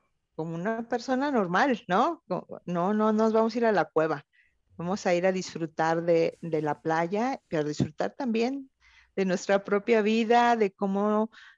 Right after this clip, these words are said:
nos relacionamos con la naturaleza, de cómo nos relacionamos con el resto de las personas.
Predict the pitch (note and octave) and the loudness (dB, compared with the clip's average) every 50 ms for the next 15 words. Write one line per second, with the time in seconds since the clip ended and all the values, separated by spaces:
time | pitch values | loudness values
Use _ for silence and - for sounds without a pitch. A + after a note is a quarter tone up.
0 | _ - A3 G#3+ G3 G#3 G3 F#3 E3+ F3+ - F#3 F3+ F3+ F3+ F3+ F3+ F#3 F#3+ G3 | _ 0 0 2 2 2 2 2 0 0 -2 -4 -2 -2 0 0 0 -2 -4 -4
1 | - - - E3+ E3 D#3+ D#3+ D#3+ D#3 D#3+ - - D#3+ D#3+ D3+ D3+ D3+ D#3 D#3+ E3+ | -6 -6 -6 -6 -4 -4 -6 -6 -8 -8 -8 -8 -8 -6 -6 -4 -4 -4 -4 -4
2 | F3 F3+ - - - E3+ E3 D#3+ D#3 D#3 D3+ - - D3+ D#3 D#3 D#3 D3+ D#3 D#3+ | -4 -6 -8 -10 -10 -8 -6 -6 -6 -6 -8 -8 -10 -10 -8 -8 -8 -8 -8 -6
3 | D#3 D#3+ D#3 - - E3+ D#3 D#3 D3+ D3+ D3+ D3+ - _ D#3+ D#3 D3+ D3 C#3+ D3 | -6 -8 -8 -8 -10 -10 -10 -8 -8 -10 -10 -12 -12 _ -10 -8 -8 -8 -8 -8
4 | C#3+ - - D3 D3 C#3+ C3+ C3+ - - _ C#3+ C#3 C#3+ - - D#3+ E3 E3+ F3 | -8 -6 -6 -6 -6 -6 -6 -8 -10 -10 _ -10 -10 -10 -10 -8 -6 -6 -4 -4
5 | F3 E3+ F3 F3+ F3+ - - _ | -6 -6 -6 -8 -8 -12 -16 _